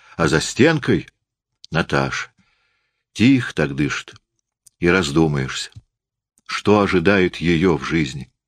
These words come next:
Ей не останется от нас купонов и разных билетов, выигрышных и других, и домов многоэтажных, как получили в наследство барышни Пупаевы,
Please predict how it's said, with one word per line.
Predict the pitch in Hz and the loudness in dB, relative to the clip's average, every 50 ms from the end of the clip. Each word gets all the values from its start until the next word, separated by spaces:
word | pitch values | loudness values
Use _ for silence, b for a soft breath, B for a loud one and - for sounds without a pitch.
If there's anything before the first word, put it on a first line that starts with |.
| _ _ _ _ _ _ _ _ _ _ _ _ _ _ _ _ - | _ _ _ _ _ _ _ _ _ _ _ _ _ _ _ _ -6
Ей | - 82 87 107 113 113 110 | -2 2 4 4 4 4 2
не | 107 110 | 2 2
останется | 113 110 - - - 113 113 113 110 104 95 - - 92 87 | 0 0 -2 -2 0 0 2 2 2 0 -2 -2 0 0 0
от | 87 - 87 | 0 0 0
нас | 85 82 80 - - | 0 0 0 -2 -6
купонов | - - 90 - - - 90 98 101 98 95 90 - - | -4 -4 -4 -4 2 4 4 4 4 4 0 -2 -2 -2
и | 82 | 0
разных | 80 82 78 69 76 71 65 | 0 0 -2 0 -2 -4 -4
билетов, | 67 67 78 73 73 90 98 98 - - 82 - - | 0 0 2 4 4 4 2 2 0 -4 -6 -6 -4
выигрышных | 80 82 90 90 85 76 80 85 80 - - 80 80 - - | 0 2 2 2 2 0 -2 -2 -4 -4 -4 -4 -4 -4 -2
и | 87 | -4
других, | 78 73 73 82 71 67 82 80 - - - _ _ _ _ _ _ _ _ _ _ _ _ _ - | -4 -2 -2 -2 -2 -2 -4 -4 -4 -8 -18 _ _ _ _ _ _ _ _ _ _ _ _ _ -4
и | - 85 | -4 -2
домов | 78 92 90 85 87 98 110 110 101 - - | 2 2 2 4 4 4 4 4 0 -2 -2
многоэтажных, | 98 95 92 82 95 92 90 - - 92 92 90 82 - 78 76 - - - _ _ _ _ _ _ _ _ _ _ _ - | 0 0 2 2 2 0 0 0 0 0 0 0 -2 -4 -6 -8 -8 -10 -16 _ _ _ _ _ _ _ _ _ _ _ -2
как | - 90 82 - | -2 -2 -2 0
получили | - 90 87 87 78 - - 87 85 | 0 2 2 2 2 0 0 2 2
в | 82 80 | 2 2
наследство | 82 85 - - - 85 85 80 - - - 82 80 | 0 -2 -2 0 0 2 2 0 -2 -4 -2 -2 0
барышни | 71 85 85 82 78 - - - 82 | 2 2 2 2 0 -4 -2 -4 -4
Пупаевы, | - - 92 - - - 80 78 78 78 73 73 73 71 | -2 -2 -2 -2 0 0 0 2 2 0 0 -2 -4 -6